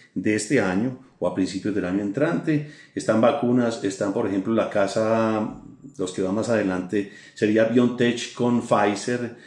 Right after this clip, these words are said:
o Inovio Pharmaceuticals, algunos, eh, grupos de Wuhan y Beijing que están produciendo también vacunas a gran escala, los grupos de Alemania, eh, AstraZeneca, etcétera. Una cantidad de multinacionales que están trabajando fuertemente con sus grupos de científicos en el desarrollo de esta vacuna,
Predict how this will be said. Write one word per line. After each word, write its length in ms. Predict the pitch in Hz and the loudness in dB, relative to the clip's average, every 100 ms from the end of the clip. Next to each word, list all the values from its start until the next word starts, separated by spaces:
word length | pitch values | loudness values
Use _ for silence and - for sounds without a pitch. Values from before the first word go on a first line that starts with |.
| - - | -16 -2
o 140 | 110 | 0
Inovio 480 | 101 113 120 131 120 | 4 4 4 4 2
Pharmaceuticals, 1080 | 113 95 92 113 113 - 117 110 98 - - - - | 2 2 2 0 0 -4 -2 -2 -2 -8 -16 -16 -4
algunos, 460 | 104 110 123 113 | -2 2 0 2
eh, 240 | 120 101 95 | 2 2 2
grupos 340 | 104 113 120 | 2 0 2
de 60 | 110 | 2
Wuhan 380 | 98 95 107 117 | 2 2 2 4
y 60 | |
Beijing 380 | 113 98 117 120 | 4 2 2 0
que 80 | 104 | 0
están 160 | 104 | -4
produciendo 560 | 98 101 95 95 101 98 - - | -2 -2 0 0 -2 -4 -12 -8
también 300 | 92 95 95 | -2 0 2
vacunas 360 | 98 104 104 104 | 0 0 -2 -2
a 40 | |
gran 200 | 90 92 | -2 -2
escala, 400 | 101 - 113 117 | -2 0 0 2
los 160 | 104 92 | 0 -2
grupos 260 | 92 104 | -2 -2
de 60 | 110 | 0
Alemania, 640 | 92 113 131 131 123 117 - - - | 0 0 0 0 0 -4 -10 -20 -14
eh, 320 | - 87 85 - | -6 -4 -4 -2
AstraZeneca, 800 | 110 110 110 - 120 120 113 - | -2 0 -2 0 0 0 -2 -6
etcétera. 440 | 95 - 135 131 139 | -4 -2 0 0 0
Una 160 | 170 | 0
cantidad 340 | 139 120 113 110 | 0 0 0 2
de 80 | |
multinacionales 800 | 127 117 107 90 95 95 110 - - - _ | 2 2 0 -2 -2 -2 -4 -8 -20 -20 _
que 100 | - | -8
están 220 | 104 104 | -4 -2
trabajando 340 | 113 107 107 104 | 0 0 0 -2
fuertemente 720 | - 127 127 117 107 104 101 - - | 0 2 2 0 0 -2 -6 -10 -8
con 140 | 104 | -4
sus 160 | 101 95 | -2 -2
grupos 220 | 95 101 | -2 -2
de 80 | 95 | -2
científicos 500 | 90 85 98 98 98 | -2 -4 -4 -4 -4
en 80 | 87 | -4
el 60 | |
desarrollo 480 | 87 87 87 87 98 | -4 -6 -6 -2 0
de 80 | 98 | 0
esta 160 | 98 | 0
vacuna, 480 | 98 92 92 90 92 | 0 0 -2 -2 -2